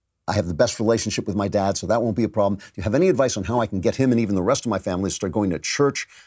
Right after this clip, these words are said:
My mom and dad are Christian light, so to speak, and my siblings are non-believers." Yeah, that's not what God said. He told you to, uh, be in touch with your father, and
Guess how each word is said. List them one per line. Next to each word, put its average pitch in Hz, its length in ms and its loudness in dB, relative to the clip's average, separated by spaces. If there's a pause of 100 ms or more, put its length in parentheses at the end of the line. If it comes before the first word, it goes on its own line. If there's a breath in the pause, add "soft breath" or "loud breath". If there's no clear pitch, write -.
(120 loud breath)
My 95 100 -2
mom 98 280 2
and 95 80 0
dad 90 180 2
are 90 40 -2
Christian 104 420 -4
light, 92 180 0
so - 80 -8
to 85 80 -8
speak, - 200 -8
and 92 60 -2
my 85 60 0
siblings 85 400 -4
are - 20 -4
non-believers." 78 460 -6
Yeah, 123 160 2 (480 loud breath)
that's 175 160 2
not 196 80 2
what 160 120 0
God 123 180 2
said. 101 240 0 (200)
He 110 160 4 (200)
told 139 180 2
you 135 80 2
to, 110 180 0 (120)
uh, 101 80 2
be 92 180 2
in 135 80 2
touch 120 240 0
with 107 100 -2
your 98 120 0
father, 87 400 2
and 90 340 -4